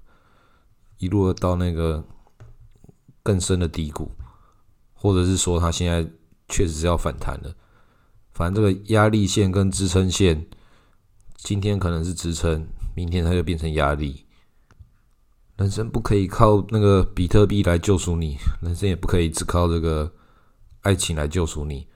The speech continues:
很多人都在生命中想要去找一种救赎，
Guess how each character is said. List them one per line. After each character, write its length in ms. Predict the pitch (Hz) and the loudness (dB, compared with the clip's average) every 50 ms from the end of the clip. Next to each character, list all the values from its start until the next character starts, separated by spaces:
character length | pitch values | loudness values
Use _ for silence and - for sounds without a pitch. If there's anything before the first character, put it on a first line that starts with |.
| _ _ _ _ _ - | _ _ _ _ _ -6
很 180 | - 92 95 | -2 -2 0
多 120 | 95 117 113 | 2 2 2
人 100 | 110 110 | 4 4
都 140 | 117 113 | 4 4
在 160 | 101 120 120 107 | 4 4 2 2
生 180 | - - 107 | 4 2 2
命 160 | 113 117 110 | 4 4 2
中 200 | 107 98 107 107 | 4 4 4 2
想 160 | 101 - 87 82 | 2 0 0 0
要 60 | 90 | 0
去 100 | 113 107 | 0 0
找 260 | - - - 69 80 | 0 0 -2 -2 0
一 40 | 107 | 0
种 180 | 98 95 80 | -2 -2 -4
救 280 | 80 - - 117 92 82 | -2 0 2 2 2 2
赎， 320 | - - - 78 73 71 | 0 -4 -6 -8 -8 -10